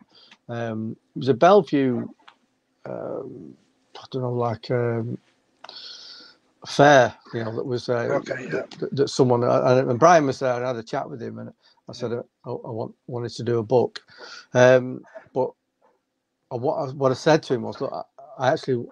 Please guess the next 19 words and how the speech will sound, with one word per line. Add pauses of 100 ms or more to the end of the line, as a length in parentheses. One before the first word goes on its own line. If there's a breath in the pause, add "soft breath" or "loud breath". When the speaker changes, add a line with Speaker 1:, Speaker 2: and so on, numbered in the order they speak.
Speaker 1:
I
want
to
do
it
myself, (380 loud breath)
uh,
but
I'd
like
you
to,
to
help
me
with
it,"
which
is